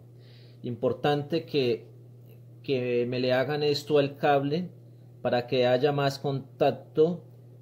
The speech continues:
con el papel aluminio. Entonces lo que hago, lo pongo en la ul-, última vuelta y media más o menos,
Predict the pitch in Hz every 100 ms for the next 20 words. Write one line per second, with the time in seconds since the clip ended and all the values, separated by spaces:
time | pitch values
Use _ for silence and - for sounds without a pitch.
0 | - - 123 120 120 117 117 117 113 113
1 | 104 127 123 127 120 123 104 95 - -
2 | - 117 110 101 - - - - - 113
3 | - 143 131 131 127 175 190 - - -
4 | - - - - - - - 117 - 147
5 | 143 147 143 180 - - 120 117 123 143
6 | 139 - - - 156 147 - 156 147 131
7 | 135 131 147 139 139 131 117 113 117 131
8 | 117 98 98 -